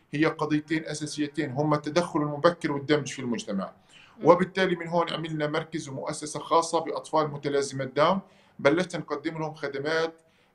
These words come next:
Speaker 1: آه، الخدمة الأولى اللي هي تأهيل ال-، يعني الإرشاد النفسي والمجتمعي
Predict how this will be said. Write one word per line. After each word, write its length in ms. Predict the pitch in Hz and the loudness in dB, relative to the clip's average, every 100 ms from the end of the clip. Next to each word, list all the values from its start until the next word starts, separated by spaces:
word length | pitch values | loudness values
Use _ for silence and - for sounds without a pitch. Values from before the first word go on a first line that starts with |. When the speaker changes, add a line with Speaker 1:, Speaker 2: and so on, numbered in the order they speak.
| _ | _
Speaker 1:
آه، 480 | - 127 131 123 123 | -4 0 2 2 0
الخدمة 440 | 123 - 180 147 151 | -4 -4 -6 0 -2
الأولى 320 | 160 160 151 | 2 0 0
اللي 120 | 147 | -2
هي 300 | 147 143 143 | -2 0 0
تأهيل 580 | 139 147 117 147 151 147 | -2 -10 -4 2 2 2
ال-، 320 | 143 - 135 | -4 -8 -2
يعني 400 | 123 131 131 - - | -2 -2 -8 -14 -12
الإرشاد 580 | 151 143 - 175 170 | -6 -4 4 4 4
النفسي 600 | 135 127 151 - - 160 | 0 0 0 -2 -6 -2
والمجتمعي 1080 | 156 143 135 127 127 120 160 170 160 165 165 | -2 -2 -8 -12 -12 -6 0 2 2 0 -4